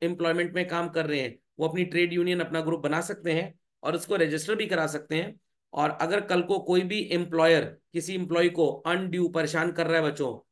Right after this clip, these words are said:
तो they can raise a collective voice। But अगर एम्प्लॉयर टाइम पे सैलरी बढ़ा रहा है, इंसेंटिव दे रहा है,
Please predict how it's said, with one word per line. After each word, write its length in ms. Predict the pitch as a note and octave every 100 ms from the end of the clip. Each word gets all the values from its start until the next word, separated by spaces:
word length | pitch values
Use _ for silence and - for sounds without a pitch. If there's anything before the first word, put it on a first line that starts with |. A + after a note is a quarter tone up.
| _
तो 80 | E3
they 220 | D#3 F#3 G3+
can 120 | F#3
raise 200 | E3+ D#3+
a 140 | F3
collective 560 | D#3+ D3 - A#3 - C3+
voice। 280 | C3 A#2 - - _ _ _ _ F3
But 180 | F#3
अगर 380 | G3 G#3 A#3 A3 G3+
एम्प्लॉयर 600 | G3 D#3+ F#3 F3+ F#3 F#3
टाइम 320 | F#3+ E3+ F3
पे 120 | F3+
सैलरी 320 | F3+ E3 E3+
बढ़ा 220 | E3+ D#3+
रहा 100 | D#3+
है, 160 | E3 C3
इंसेंटिव 420 | D#3+ D3+ D3+ E3+
दे 160 | D3+ D#3+
रहा 140 | D3
है, 140 | D3